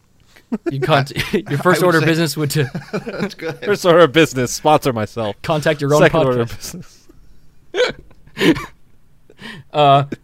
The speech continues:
Speaker 1: uh, Nate, did you have any, uh, remarks? Or, uh, is this, uh, is this all sounding good?
Speaker 2: Uh,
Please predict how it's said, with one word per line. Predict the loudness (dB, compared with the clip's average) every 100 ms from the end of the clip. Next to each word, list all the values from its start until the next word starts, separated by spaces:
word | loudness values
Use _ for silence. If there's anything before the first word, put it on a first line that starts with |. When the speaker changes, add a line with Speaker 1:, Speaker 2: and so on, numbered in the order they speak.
| _ _ _ _ -10
Speaker 1:
uh, | -10 -6
Nate, | -4 -4
did | -4 -2
you |
have | 0 0
any, | 0 -2
uh, |
remarks? | -2 0 0 -2 -8 -14 -14
Or, | -12
uh, | -12
is | -10 -6
this, | -6 -2
uh, | -2 -2
is | -4
this | -2
all | -2
sounding | -2 -4 -4
good? | -4 -4 -8 -20 -20 _
Speaker 2:
Uh, | -14